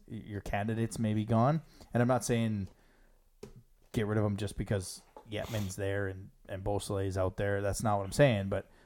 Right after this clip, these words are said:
like, I don't need a big name. I just need someone to get this whole team pulling in the right direction. And I think the fact that they have the first overall pick, you need to be sure that the coach you hire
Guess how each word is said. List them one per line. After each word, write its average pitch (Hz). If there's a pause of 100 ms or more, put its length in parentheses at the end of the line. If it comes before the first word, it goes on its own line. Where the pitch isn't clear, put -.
(140)
like, 95
I 101
don't 131
need 131
a 117
big 110
name. 107
I 95
just 101
need 113
someone 117
to 107
get 104 (720)
this 110
whole 117
team 110 (1200)
pulling 123
in 117
the 113
right 110
direction. 104
And 90
I 95
think 110
the 110
fact 104
that -
they 101
have 104
the 101
first 123
overall 123
pick, 107
you 101
need 113
to 123
be 117
sure 113 (1000)
that 107
the 113
coach 120
you 117
hire 98